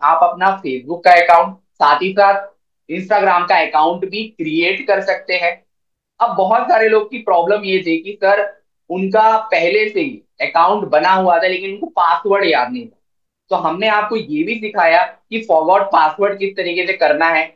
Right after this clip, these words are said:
किस तरीके से आप अपने password को change कर सकते हो, reset कर सकते हो।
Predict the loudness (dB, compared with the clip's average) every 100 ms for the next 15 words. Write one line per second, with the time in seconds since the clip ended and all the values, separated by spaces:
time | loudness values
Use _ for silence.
0 | _ -12 -4 -2 -2 -4 0 2 2 0
1 | -2 -2 0 -2 -2 -4 -2 -4 -4 -2
2 | -2 -2 0 0 0 -4 -8 -6 -2 0
3 | -2 0 0 2 0 0 -6 -2 0 0
4 | -2